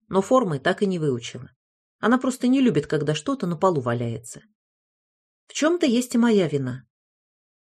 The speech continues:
Когда дочке было года четыре, и она на что-то дулась или обижалась, я начинала складывать рубашки мужа,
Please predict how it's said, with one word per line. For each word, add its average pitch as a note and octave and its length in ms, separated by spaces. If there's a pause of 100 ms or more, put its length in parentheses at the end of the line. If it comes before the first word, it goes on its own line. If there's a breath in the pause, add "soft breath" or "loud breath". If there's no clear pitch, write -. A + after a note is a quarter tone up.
(300)
Когда A3 300
дочке A#3 340
было E3+ 220
года A3 200
четыре, G#3+ 520
и - 180
она F#3 220
на F#3 140
что-то F3+ 340
дулась D#3+ 380
или D#3+ 180
обижалась, E3+ 640 (340)
я A3+ 160
начинала A3 460
складывать F#3 560
рубашки D#3 400
мужа, B2+ 440